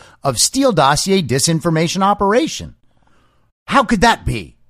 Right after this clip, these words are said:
This is Tristan Justice. A left-wing group backed by billionaire Democratic megadonor George Soros that falsely claims to fight disinformation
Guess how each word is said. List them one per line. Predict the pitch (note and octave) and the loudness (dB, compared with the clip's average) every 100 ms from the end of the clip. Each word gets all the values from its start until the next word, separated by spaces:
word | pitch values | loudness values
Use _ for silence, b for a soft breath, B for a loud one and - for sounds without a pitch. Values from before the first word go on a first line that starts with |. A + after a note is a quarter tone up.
| _ _ _ | _ _ _
This | F3 G3 | -4 -2
is | - | -2
Tristan | - A3 A3+ A#3 G3 | -2 -4 -2 -2 2
Justice. | D#3+ C#3+ - E2 - - - - _ _ _ B B B B | 2 0 -4 -12 -14 -16 -20 -20 _ _ _ B B B B
A | F#3 | -2
left-wing | A#3+ C4 B3 G3 | 0 0 0 0
group | A2 D3+ B2+ | 2 0 2
backed | C#3+ C#3+ | 0 2
by | C#3+ | 0
billionaire | A2+ C3+ D3 C#3 B2+ | 2 0 0 0 -2
Democratic | A2 E2+ C#3+ C#3 D3+ C3 G#2 | -4 -4 -2 -2 -2 -2 -2
megadonor | C#3 C#3 A2+ G#2 G2+ | -2 -2 -2 -4 -4
George | A2+ C3 A#2 | -4 -4 -4
Soros | - C#3 F2+ F#2+ | -2 -2 -2 -6
that | C3 - | -10 -4
falsely | F#3+ A#3+ - A3 | 0 0 0 -4
claims | C#3+ G#3 F3+ C3+ | -4 -2 -2 -2
to | C#3 | -2
fight | E3 E3+ | -2 -2
disinformation | C3 C3 A#2+ B2+ E3+ - E2+ | -4 -4 -4 -2 -2 -4 -8